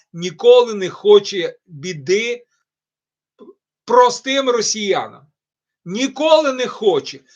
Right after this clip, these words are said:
Ворог України — це фюрер Путлер. І фюрер, і путлерівський режим. А фюрер Путлер, Путін, є ворогом і України, і Росії,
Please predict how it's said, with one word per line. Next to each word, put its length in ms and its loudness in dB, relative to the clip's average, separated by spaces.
Ворог 560 0
України — 800 -6
це 520 -2
фюрер 760 -2
Путлер. 560 -6
І 120 -6
фюрер, 640 -2
і 100 -8
путлерівський 880 -2
режим. 400 -2
А 160 2
фюрер 600 0
Путлер, 580 -2
Путін, 520 -2
є 260 0
ворогом 720 -2
і 180 -4
України, 840 0
і 140 -4
Росії, 720 -4